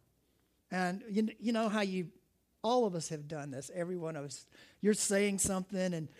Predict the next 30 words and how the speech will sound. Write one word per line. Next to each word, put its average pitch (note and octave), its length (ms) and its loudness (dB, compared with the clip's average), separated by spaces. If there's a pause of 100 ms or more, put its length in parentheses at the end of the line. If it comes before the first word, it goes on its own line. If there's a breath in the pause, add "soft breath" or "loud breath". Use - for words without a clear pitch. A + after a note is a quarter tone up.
and E3+ 160 -2
suddenly G3 380 2
you F#3+ 140 0
hear F#3+ 200 2
it F#3 140 -6
come F#3+ 160 0
out F#3 120 2
of E3+ 120 -2
your E3 100 -2
mouth F#3+ 400 0 (300)
and F3 160 0
you F#3+ 100 4
go, F3 300 2 (500)
"I, - 60 -8 (340 loud breath)
I - 60 -10
don't F4 120 -2
know A3 120 4
why E3 240 0
I D#3+ 60 -4
said F3+ 340 2
that. C4 160 0
I E4+ 80 0
didn't A#3 260 4
mean A#3 240 6
it." F#4 220 -2 (600)
Liar. F3 400 0 (280)
<laughs> - 1500 -8
That's - 180 -12
not - 240 -14
true. A3 360 -6